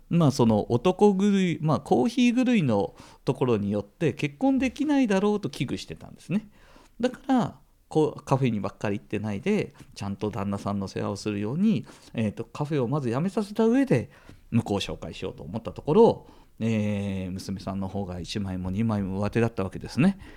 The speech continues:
で、結果的には、ちゃんとその婿さんに二人っきりになった時に、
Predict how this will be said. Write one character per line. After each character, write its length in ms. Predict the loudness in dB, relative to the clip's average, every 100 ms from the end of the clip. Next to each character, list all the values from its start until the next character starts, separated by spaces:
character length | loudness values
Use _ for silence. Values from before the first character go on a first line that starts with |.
| -20 -14 -2
で、 200 | 0 0
結 220 | -2 -4
果 100 | -2
的 200 | -2 0
に 120 | 2
は、 340 | 4 4 0 -4 -10
ち 60 | -4
ゃ 80 | -2
ん 80 |
と 460 | -2 2 2 2 -4
そ 140 | -6 -4
の 100 | -2
婿 240 | -4 -6
さ 180 | -10 -10
ん 140 | -4
に 280 | 0 2 0 -8
二 180 | -18 -12
人 100 | -12
っ 20 | -12
き 100 | -8
り 80 | -8
に 60 | -8
な 80 |
っ 40 | -8
た 120 | -10
時 240 | -10 -6
に、 300 | 0 2 2